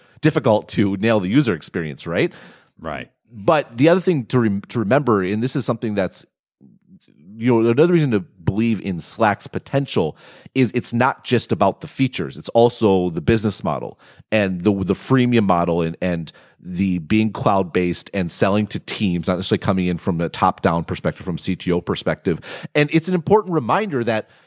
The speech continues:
Speaker 1: for all the, you know, we talk about sort of the morals of copying features. Th-,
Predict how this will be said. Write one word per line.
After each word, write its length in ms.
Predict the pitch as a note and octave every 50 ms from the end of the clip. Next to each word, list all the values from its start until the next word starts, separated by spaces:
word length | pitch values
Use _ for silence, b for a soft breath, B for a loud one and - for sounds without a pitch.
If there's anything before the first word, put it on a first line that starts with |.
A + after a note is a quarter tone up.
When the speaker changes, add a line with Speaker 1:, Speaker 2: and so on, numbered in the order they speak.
| b b b _ _ B2+ C3+ B2+ B2+ C3
Speaker 1:
for 280 | - - D#3 D3+ D3
all 280 | C3 D3 D#3+ F3+ G3+ G3
the, 400 | F3 E3 D#3 C#3 B2 G#2+ G2 - _ -
you 140 | C#3+ C3+ C3+
know, 20 |
we 120 | A#2+ A#2+
talk 140 | - F#3 G3
about 120 | E3+ D3+ -
sort 100 | D3+ A#2+
of 60 | G#2
the 60 | G2
morals 380 | G2 G#2 A2 A#2+ B2 A#2+ G#2+ G2
of 100 | - -
copying 360 | - A#2+ C3+ - B2+ G#2 E2+
features. 520 | - - F3 G3 - - A#2+ F#2+ F2+ - b b b b b b
Th-, 160 | C3 B2